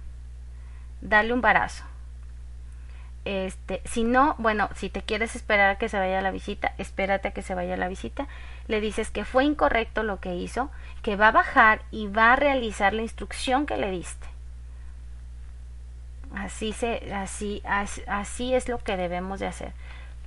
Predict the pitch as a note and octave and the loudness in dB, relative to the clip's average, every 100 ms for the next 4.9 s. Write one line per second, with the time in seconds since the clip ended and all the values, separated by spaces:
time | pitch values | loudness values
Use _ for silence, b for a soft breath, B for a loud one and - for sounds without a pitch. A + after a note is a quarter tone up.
0 | - A3+ A3 A3 A3+ A3 A#3 B3 A3 G#3 | 4 8 8 6 4 6 6 6 4 0
1 | G#3 G#3+ G#3+ G#3 A3+ G#3+ G#3+ - - - | 0 -4 -6 -2 -2 -2 -4 -4 -4 -2
2 | F#3 F#3 F#3+ A#3+ - - - - - - | 0 0 0 -4 -6 -12 -12 -10 -10 -6
3 | A#3 A#3+ G#3 A#3+ B3 C#4+ - - B3 B3 | -2 0 0 4 4 4 0 -2 2 6
4 | B3+ B3+ D4 - C#4 A#3 G3 E3 | 6 4 -2 0 2 4 2 -2